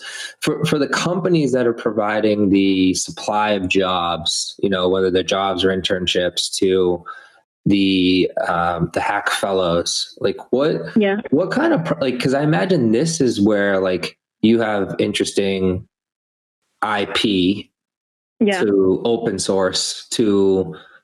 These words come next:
Speaker 1: other like-minded organizations and just help, you know,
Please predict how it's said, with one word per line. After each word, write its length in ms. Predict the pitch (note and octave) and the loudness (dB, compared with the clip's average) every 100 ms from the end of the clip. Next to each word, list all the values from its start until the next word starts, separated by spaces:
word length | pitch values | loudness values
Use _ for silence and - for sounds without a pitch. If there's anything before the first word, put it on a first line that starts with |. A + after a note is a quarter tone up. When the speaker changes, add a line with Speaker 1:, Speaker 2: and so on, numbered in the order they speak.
| _ | _
Speaker 1:
other 460 | - A2 G#2 G2+ G2 | -8 -4 0 2 2
like-minded 560 | F2+ G2 F2 G2+ G2 F#2+ | 2 0 0 0 2 2
organizations 920 | F#2+ F#2+ F#2 F#2+ G2 F#2+ F2+ F2+ F2 | 2 0 0 2 2 0 0 0 0
and 280 | - G2 F#2 | -2 0 2
just 360 | F#2+ - - | 0 -2 -6
help, 420 | - G#2 G2 - - - | -4 -2 -4 -6 -12 -6
you 80 | A2+ | -4
know, 340 | G2+ F#2 F#2 | -2 -2 -2